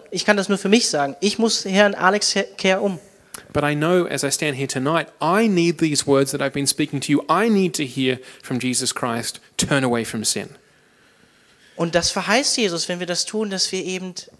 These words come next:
Speaker 1: in ihm Quelle des Glücks und Quelle des Lebens finden, dann, wenn wir das tun.
Speaker 2: And when, and if we do that, Jesus promises us we will find in him the source of living water of life.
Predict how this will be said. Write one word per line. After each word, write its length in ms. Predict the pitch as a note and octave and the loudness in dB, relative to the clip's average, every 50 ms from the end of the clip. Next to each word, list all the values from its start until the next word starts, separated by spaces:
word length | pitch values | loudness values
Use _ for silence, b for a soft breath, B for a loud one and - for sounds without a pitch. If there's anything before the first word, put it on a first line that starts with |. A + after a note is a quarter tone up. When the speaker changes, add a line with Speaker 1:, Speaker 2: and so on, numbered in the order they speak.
| _ _ _ _ _ - | _ _ _ _ _ -8
Speaker 1:
in 160 | F3 F#3 F#3 | -6 -6 -4
ihm 480 | F#3 A3 A#3+ B3+ B3 A#3+ A#3+ C#4 A#3 | -2 -2 0 0 0 -2 -4 -8 -12
Quelle 260 | - - G3+ G3+ G#3+ G#3 | -2 0 2 2 2 2
des 180 | G3 F#3+ - | 0 -4 -4
Glücks 300 | - G#3+ B3+ A#3+ - - | -2 -2 -2 -2 -4 -8
und 100 | G3+ F3 | -8 -10
Quelle 240 | - - G3 G3 G3+ | -6 -4 -2 -2 -2
des 200 | F3+ F#3 - - | -4 -4 -4 -4
Lebens 240 | F#3+ F#3+ F#3 E3+ - | -4 -4 -4 -6 -8
finden, 420 | - - D4+ E4+ E4 B3 D3+ C#3 | -6 -6 -6 -6 -6 -10 -14 -14
dann, 220 | C3+ C#3+ C#3+ C#3+ D3 | -12 -12 -10 -8 -8
wenn 140 | D3+ D3+ | -8 -8
wir 80 | C#3 C#3 | -8 -10
das 180 | C3 B2+ - - | -10 -10 -10 -12
tun. 240 | - C#3+ C#3 B2+ - _ | -12 -14 -16 -18 -16 _
Speaker 2:
And 180 | - C3 B2+ B2+ | -6 -4 0 2
when, 240 | C#3 C#3+ D3 D3+ - | 2 2 0 -2 -2
and 200 | D3 C#3+ C#3+ - | -4 -4 -4 -4
if 180 | D#3+ C#3 - | -4 -4 -2
we 80 | C#3+ C3+ | -2 -2
do 240 | B2+ - E3 G3 G#3 | 2 4 4 6 6
that, 240 | G3+ G3+ F#3 - - | 6 4 2 -2 -4
Jesus 240 | C#3+ B2 B2+ A#2 | -6 -4 -4 -6
promises 480 | - - - E3 E3 D#3 - - D3+ D3 | -2 0 0 0 0 0 -4 -4 -4 -4
us 220 | D3+ D3 - - | -2 -2 -2 0
we 100 | C3 C3 | 0 0
will 400 | B2+ A#2 A2+ C3+ D3+ E3+ F3+ F#3+ | -2 0 2 4 4 6 4 4
find 380 | - B2+ - D3 C#3+ C#3+ C#3+ C#3+ | 2 0 -2 -2 0 0 -2 -2
in 80 | C#3 C3 | -4 -8
him 340 | A2+ C3+ C3+ A#2+ A2+ A2+ A2+ B B B B B B B B B | -6 -4 -4 -4 -4 -8 -10 B B B B B B B B B
the 80 | - A#2 | -4 -2
source 680 | - - - - D3 C3+ C3+ C3 - - - - - b b b b b b _ | 0 0 0 2 2 0 0 0 -2 -2 -2 -4 -6 b b b b b b _
of 340 | - A#2+ A#2 A2+ A2+ - - - _ _ | -4 -4 -4 -4 -4 -8 -14 -20 _ _
living 360 | - - A#2+ C3 C3 C3 A#2+ A#2 | -10 -4 -4 -2 -2 -4 -4 -2
water 240 | A2+ A2+ A2 A2 | -2 -2 -2 -4
of 100 | G#2+ G2+ | -8 -8
life. 540 | G#2+ G#2 G#2+ A2 G#2 G2+ - - - - - | -8 -6 -6 -6 -6 -6 -8 -10 -10 -12 -14